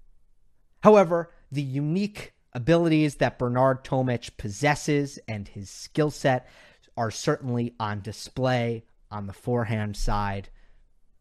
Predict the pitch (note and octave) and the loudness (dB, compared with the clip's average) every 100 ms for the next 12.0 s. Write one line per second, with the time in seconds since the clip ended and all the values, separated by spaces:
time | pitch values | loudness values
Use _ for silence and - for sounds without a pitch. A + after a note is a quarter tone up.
0 | _ _ _ _ - A2 G#2+ - G#2+ G#2 | _ _ _ _ -4 -4 -2 -4 -4 -2
1 | G2+ G2 G2 - - - - - - G#2+ | -2 -4 -6 -12 -20 -20 -20 -20 -10 -10
2 | - - - - _ _ _ _ _ - | -10 -18 -20 -20 _ _ _ _ _ -16
3 | - A2 A2 G2 G2+ - - - _ _ | -6 -4 -4 -6 -10 -16 -20 -20 _ _
4 | _ _ _ _ _ _ _ _ _ _ | _ _ _ _ _ _ _ _ _ _
5 | - A#2 - F3 F3+ D3 E3 G#3 F3+ D#3+ | -2 -2 2 4 4 6 6 6 8 6
6 | A3+ - - _ _ - A#3 G#3+ G#3+ F#3+ | 6 -2 -20 _ _ -2 -2 0 -2 2
7 | F#3 - D#3+ - - G3 G3+ A#2+ - - | 2 0 -4 -4 -4 -2 0 -2 -6 -6
8 | - G3+ G3 F#3+ - - G#3 G3+ C#3+ B2 | 2 2 2 -4 -6 -4 -4 -2 -6 -6
9 | - C#3 D3 D3+ - - F3+ C#3+ - - | -2 0 0 -2 -4 2 2 2 -6 -18
10 | - - - - - - - - - - | -20 -20 -20 -20 -20 -20 -20 -20 -20 -20
11 | _ - A#2+ C#3+ E3+ F3 G#3+ C#4+ F3+ G2 | _ -4 0 2 0 2 2 2 -2 -4